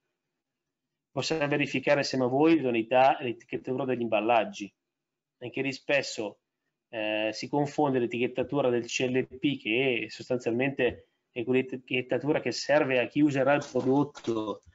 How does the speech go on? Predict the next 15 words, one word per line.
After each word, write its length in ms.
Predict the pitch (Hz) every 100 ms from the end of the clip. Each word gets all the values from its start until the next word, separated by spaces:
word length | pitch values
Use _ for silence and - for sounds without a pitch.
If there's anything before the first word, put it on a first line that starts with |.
| _ -
per 160 | 117
capire 300 | 120 123 131
se 140 | 123 123
è 20 |
pericoloso 580 | 120 123 120 120 135 120
e 80 | -
come, 320 | 127 123 113
come 200 | 123 117
utilizzarlo, 680 | 113 127 156 135 127 110 131
dalla, 220 | 135 113
dal, 220 | 117 117
dall'etichettatura 960 | 113 107 107 120 127 - - 123 135 127
per 140 | 120
il 100 | 117
trasporto, 760 | - 123 - 107 101 101 - 101